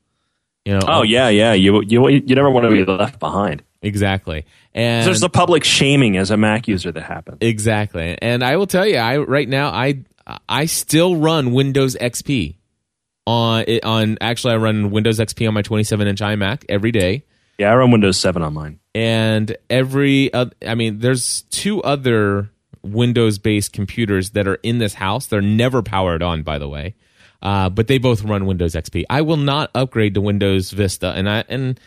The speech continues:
Speaker 1: I'm not, I, Windows seven doesn't impress me. There's not enough more. I can't see anything more in Windows seven that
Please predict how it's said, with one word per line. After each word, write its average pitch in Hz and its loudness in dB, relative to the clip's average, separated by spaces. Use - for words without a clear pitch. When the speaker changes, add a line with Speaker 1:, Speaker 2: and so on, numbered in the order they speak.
Speaker 1:
I'm 165 -6
not, 196 -4
I, - -8
Windows 151 0
seven 170 0
doesn't 123 2
impress 117 -2
me. 90 -2
There's 110 0
not 131 2
enough 131 -2
more. 117 2
I 160 2
can't 180 -2
see 139 0
anything 151 0
more 107 2
in 123 2
Windows 131 2
seven 143 -2
that 110 -2